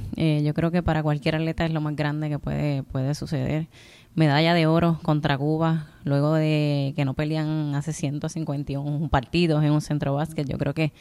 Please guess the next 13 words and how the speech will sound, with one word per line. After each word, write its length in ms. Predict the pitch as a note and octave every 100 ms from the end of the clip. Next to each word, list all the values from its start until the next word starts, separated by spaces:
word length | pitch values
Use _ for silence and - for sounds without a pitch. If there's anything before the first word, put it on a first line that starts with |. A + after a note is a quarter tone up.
| - -
más 200 | E3 D#3+
aún. 420 | F3+ E3 E3+ F3 - - - - - -
Eh, 640 | E3 D#3 D3+ D3 C#3+ C#3 B2+ -
así 260 | D3 G3 D#3
que 140 | F#3
un, 80 | F#3
un, 540 | F3 F3 F3+ F3+ F3 E3+
un, 300 | E3+ F3+ F3
un 240 | E3+ E3+
enorme 440 | F3 F3+ F3+ F3+
emoción, 580 | F3+ E3+ - E3+ E3+ F3+
eh, 520 | D#3 D3+ D3 C#3+ D3 -
y, 640 | - - - D3+ D3 C#3+